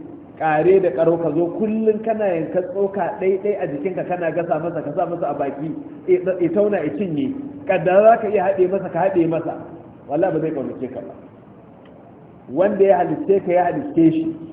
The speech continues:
ya halicci zuciyarka ya halicci zuciyar shi, shi ya gaya maka ba zai so ka ba. Shi yace yana son ka, waye makareci? Allah ne makareci? Shi ne Allah yake mamaki, ya ce, "Wa tu'minuna bil kitabi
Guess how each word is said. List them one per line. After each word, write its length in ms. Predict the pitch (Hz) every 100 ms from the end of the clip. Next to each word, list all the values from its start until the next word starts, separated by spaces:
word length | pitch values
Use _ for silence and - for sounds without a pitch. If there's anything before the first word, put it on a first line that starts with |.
| - - - -
ya 180 | 175 214 196
halicci 260 | 165 196 170
zuciyarka 520 | 220 214 185 196 202
ya 100 | 196
halicci 340 | 180 147 175
zuciyar 400 | 185 196 170 170 170
shi, 160 | 147 - - - -
shi 60 | 180
ya 80 | 190
gaya 220 | 202 175
maka 200 | 170 156
ba 100 | 147
zai 160 | 160 156
so 100 | 143
ka 120 | 135
ba. 160 | - - - - - - - - - - - - - - - -
Shi 80 | 208
yace 160 | 214 202
yana 160 | 202 185
son 140 | 190 175
ka, 80 | 180
waye 140 | 196
makareci? 480 | 185 160 143 139 - - - - - - - - - - - - - - - - - 1077 1047 - - - - - - - -
Allah 280 | 170 208 185
ne 120 | 185
makareci? 480 | 202 190 170 - - - - - - - - - - - - - - -
Shi 100 | 208
ne 100 | 196
Allah 340 | 190 196 175
yake 240 | 180 190 165
mamaki, 440 | 151 170 185 165
ya 60 | 190 -
ce, 60 |
"Wa 100 | 165
tu'minuna 520 | 160 208 190 185 190 170
bil 140 | -
kitabi 340 | - 180 165